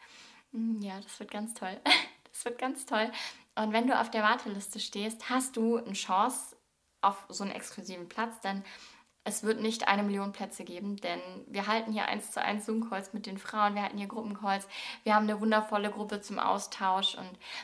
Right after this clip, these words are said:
mir ist wichtig, dass es auch wirklich passt und dass die Leute reinkommen und so einen Platz kriegen, die den auch wirklich brauchen, denn es wird dein Leben verändern. Und jeder, der mit dem Essverhalten so ein bisschen zu kämpfen hat, für den ist das absolut das Richtige. Und der auch,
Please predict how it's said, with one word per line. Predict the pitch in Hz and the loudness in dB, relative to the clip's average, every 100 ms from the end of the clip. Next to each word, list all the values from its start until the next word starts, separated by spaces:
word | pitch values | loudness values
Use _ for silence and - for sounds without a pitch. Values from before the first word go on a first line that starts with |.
| - | -4
mir | - 214 | 2 2
ist | 208 | 2
wichtig, | 208 226 220 214 | 0 0 -2 -2
dass | 202 202 | -2 0
es | - | 0
auch | 196 202 | -2 -2
wirklich | 214 208 202 | -6 -6 -10
passt | - 220 214 - | 4 4 4 0
und | 214 | -6
dass | 196 - | -4 -4
die | 214 | -2
Leute | 202 196 202 196 | 2 2 2 -2
reinkommen | 185 196 - 190 190 185 | -2 -4 -6 -6 -6 -6
und | 190 - - 208 - | -10 -12 -16 -12 -2
so | 220 | 2
einen | 220 | 2
Platz | 214 214 208 | 4 2 2
kriegen, | - 233 226 | -2 2 2
die | 208 196 | 2 -2
den | 202 196 | -2 0
auch | 190 190 - | 0 -2 -4
wirklich | 202 220 226 - | -4 -2 -4 0
brauchen, | 190 190 196 196 - - - _ - | 2 4 2 -4 -6 -16 -16 _ -4
denn | 196 185 | -4 -2
es | 202 - | -4 -2
wird | 196 196 - - | -4 -4 -10 -4
dein | - 202 | 2 4
Leben | 220 226 233 | 6 4 4
verändern. | 226 - 202 190 - | 2 2 4 2 0
Und | 190 190 214 | -4 -4 0
jeder, | 214 220 | 2 2
der | 214 202 202 - - - | 4 4 4 0 -12 -8
mit | 220 | 0
dem | 208 | 4
Essverhalten | 220 - 208 202 202 | 4 6 6 6 2
so | |
ein | 202 | -2
bisschen | 208 - 220 | -4 -6 -8
zu | 233 | -6
kämpfen | 226 208 202 202 | -2 -2 -2 -4
hat, | 196 | -4
für | 196 | -4
den | 202 196 | -4 -2
ist | 226 - | -4 -6
das | - | 4
absolut | - 262 - 247 254 240 | 8 8 6 0 0 2
das | 233 233 | 2 2
Richtige. | 233 233 202 208 | 2 0 2 2
Und | 208 | 4
der | 208 196 | 6 8
auch, | 220 | 8